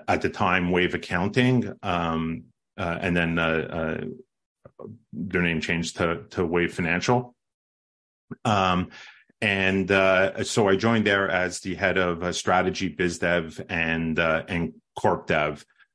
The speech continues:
Was involved in, uh, negotiating, uh, equity investments and partnership agreements with, uh, Royal Bank of Canada,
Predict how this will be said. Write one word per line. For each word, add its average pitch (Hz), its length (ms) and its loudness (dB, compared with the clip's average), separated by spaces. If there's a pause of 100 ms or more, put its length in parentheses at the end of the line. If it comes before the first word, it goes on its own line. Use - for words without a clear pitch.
(120)
Was 95 160 4
involved 95 480 4
in, 92 300 4
uh, 90 220 4
negotiating, 90 920 2
uh, 87 380 0
equity 104 360 0
investments 95 720 -2
and 87 420 0
partnership 95 460 0
agreements 90 600 -2
with, 80 280 -2
uh, 80 100 0
Royal 85 240 2
Bank 85 220 -2
of 78 100 -12
Canada, 104 720 2